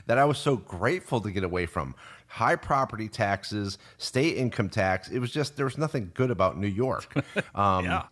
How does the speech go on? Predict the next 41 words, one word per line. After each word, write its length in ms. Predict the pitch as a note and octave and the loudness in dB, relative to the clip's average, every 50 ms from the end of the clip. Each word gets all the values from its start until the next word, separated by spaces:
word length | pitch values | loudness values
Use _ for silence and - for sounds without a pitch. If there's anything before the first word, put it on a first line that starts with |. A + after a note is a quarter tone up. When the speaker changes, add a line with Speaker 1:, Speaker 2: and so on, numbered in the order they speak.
| - - - - - | -16 -20 -16 -10 -6
Speaker 2:
Well, 140 | D3 F3 | -4 -2
look 140 | E3+ F3 D#3 | 0 0 0
at 60 | D3 | 0
the 80 | - C#3+ | 0 0
Speaker 1:
except 180 | - - D#3 D#3+ | 2 4 4 4
Speaker 2:
thousands 180 | F3 D#3+ E3 | 4 2 2
of 100 | D3+ D#3 | 2 2
Speaker 1:
some 40 | A#2+ | 2
of 40 | F3+ | 2
Speaker 2:
people 180 | F3+ G3+ E3 | 2 2 4
Speaker 1:
the 60 | D#3 D#3 | 2 2
Speaker 2:
are 40 | |
leaving 320 | D#3 D#3+ E3 F3 E3+ E3 D#3+ | 2 2 0 2 2 2 2
now. 300 | E3 G#3 C4 A#3 - - _ _ - _ _ - - E2+ | 2 2 2 0 -2 -4 _ _ -20 _ _ -14 -12 -6
Speaker 1:
Yeah, 180 | F2 B2+ C3+ B2 - | -2 0 0 0 0
two 220 | - - D#3 G3 A3+ | 0 2 2 2 2
hundred 320 | - B3 G#3+ G#3 F#3+ D#3+ | 4 2 2 2 2 0
seventy 320 | - - D3+ C#3+ C#3+ C#3 C3 | 0 0 0 2 0 0 -4
people 480 | - - C#3+ C3 - - A#2+ A#2 - - | -4 -2 -2 -2 0 0 0 0 0 0
a 120 | G#2+ G#2+ | 0 0
day 640 | G2+ E2+ - - A#2 A2 A2 A2 G#2 F#2 F#2 E2+ - | 0 -2 -4 -2 0 2 2 2 2 0 0 0 0
are 140 | - G2 G2 | 2 2 2
leaving 420 | F#2+ G2 A2+ A2+ G#2+ A2+ A2 A2 | 2 2 2 2 2 0 0 0
New 120 | G#2 G2+ G2 | 2 2 0
York 460 | F#2 E2+ G2 G2 G2 F2 - - - - F#2+ | 0 2 2 2 2 2 0 -2 -12 -14 -6
just 260 | - - A2+ G#2+ - - | -2 0 0 0 0 -2
to 60 | A2 | -6
come 220 | - - A2+ G2+ F2+ | -4 -2 0 0 0
to 80 | F2+ | -2
Florida 580 | - - - F#2+ G2 G2 F2+ D#2+ B1+ G1+ - - _ - | -6 -6 -4 -2 0 2 2 0 -2 -4 -12 -14 _ -4
a 100 | G2 G2 | -2 -2
Speaker 2:
Oh, 40 | F3+ | 0
just 240 | D3 - G#3 G3+ - | 2 2 2 4 4
to 80 | F3+ | 2
Speaker 1:
day. 60 | D#3 D3 | 2 0
Speaker 2:
Florida? 480 | - D#3+ D#3 G#3 B3+ C4 E3 - - - _ _ _ _ _ _ _ _ _ | 2 2 4 4 4 2 0 -2 -4 -12 _ _ _ _ _ _ _ _ _
Speaker 1:
Right, 420 | - F2+ G2+ A2 G#2+ E2+ - - - | -4 0 2 2 2 0 -2 -8 -6
just 280 | - A#2 B2+ E3 - - | -2 0 2 2 2 0
to 60 | - | -2
Speaker 2:
Wow. 60 | - | -4
Speaker 1:
Florida. 480 | - - A#2 A2+ G#2 F#2+ D#2 C#2 A1 | -2 0 2 2 2 2 2 -2 -6